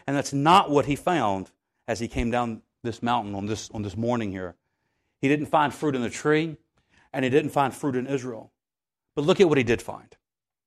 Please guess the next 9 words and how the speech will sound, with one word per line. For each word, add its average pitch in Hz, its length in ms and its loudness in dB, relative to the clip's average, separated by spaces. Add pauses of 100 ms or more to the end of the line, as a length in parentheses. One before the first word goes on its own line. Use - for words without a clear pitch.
(500)
Verse 170 220 6
nineteen 156 360 6
says, 143 180 4
"When 143 120 2
he 139 80 4
saw 202 400 8
a 147 80 0
fig 175 280 0
tree 110 420 -4